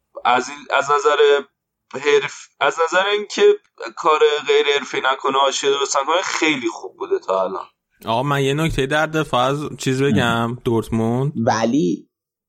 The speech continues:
Speaker 2: اولاً که جوابی که اوبامیانگ داده، واتس که صد میلیون رو برندش بذاره تو جیب خودش که واسه باشگاه دورتموند بوده، این یک. دوماً اینکه، دوماً اینکه مسئله اینه که،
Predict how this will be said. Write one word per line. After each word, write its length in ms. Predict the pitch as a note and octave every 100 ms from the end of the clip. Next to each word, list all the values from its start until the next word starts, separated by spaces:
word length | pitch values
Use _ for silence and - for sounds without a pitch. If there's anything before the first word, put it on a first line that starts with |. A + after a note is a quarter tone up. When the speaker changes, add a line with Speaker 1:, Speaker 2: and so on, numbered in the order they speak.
| _ _ -
Speaker 2:
اولاً 360 | A#2+ C3+ D#3
که 160 | D#3+ D#3
جوابی 460 | D3+ D3 D3+ B2 C#3+
که 100 | D#3
اوبامیانگ 420 | D3+ D3+ D3+ D3
داده، 180 | C#3 A#2+
واتس 320 | B2+ D3 -
که 220 | A#2 D3
صد 300 | D3+ D3 C3+
میلیون 300 | C#3 C#3 A#2
رو 80 | B2+
برندش 400 | C3+ C3 C#3 C#3+
بذاره 280 | B2 G#2 G2
تو 140 | -
جیب 260 | G#2 G#2+ G#2
خودش 360 | - G#2 F#2+ -
که 100 | F#2
واسه 240 | G2+ G2+
باشگاه 440 | G#2 A#2+ B2 A2+ G#2
دورتموند 560 | A#2 A#2+ A2+ G2+ F#2
بوده، 260 | E2 D2+ A#2+ -
این 160 | - F#2
یک. 420 | D#2+ - - _ _ _ _ _ _ C3+
دوماً 460 | A#2 B2 C#3+ D3
اینکه، 880 | C#3+ C3 B2+ C3 D3+ D3 D3+ D#3 D3+ D#3 - _
دوماً 300 | C3+ C3 D3+
اینکه 280 | D#3 C#3 D3+
مسئله 440 | D#3+ D#3 - C#3+ B2
اینه 220 | C#3+ E3
که، 480 | - F3+ F3 F3